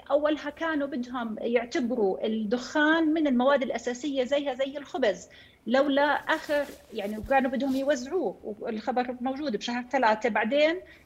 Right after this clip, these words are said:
بطلوا عن الموضوع. تم توزيع الدخان مصادر، وهذا موجود بالجرائد، بنقدر نرجع الخبر بالجريدة.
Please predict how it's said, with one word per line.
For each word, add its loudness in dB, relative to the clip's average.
بطلوا 0
عن -6
الموضوع. -6
تم 6
توزيع 2
الدخان -2
مصادر، 4
وهذا -2
موجود -6
بالجرائد، 2
بنقدر 0
نرجع -2
الخبر -2
بالجريدة. -2